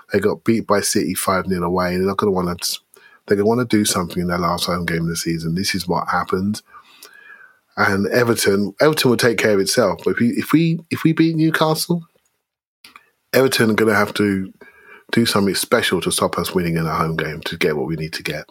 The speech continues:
right? But it's all about Newcastle. But everyone's focused on Newcastle, but Burnley is also a challenge for Spurs 'cause they've been sitting there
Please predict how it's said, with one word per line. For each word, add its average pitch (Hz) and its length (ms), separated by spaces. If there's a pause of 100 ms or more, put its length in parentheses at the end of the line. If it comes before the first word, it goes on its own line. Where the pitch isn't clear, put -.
right? 90 240 (480)
But 101 120
it's - 200
all 113 180
about 87 280
Newcastle. - 640 (420)
But 90 140
everyone's 160 320
focused 120 280
on 110 100
Newcastle, 92 520
but 82 200 (140)
Burnley 101 680
is 87 160
also 95 360
a 82 40
challenge 80 460
for 80 120
Spurs 78 380
'cause - 140
they've 98 180
been 82 140
sitting - 260
there 78 180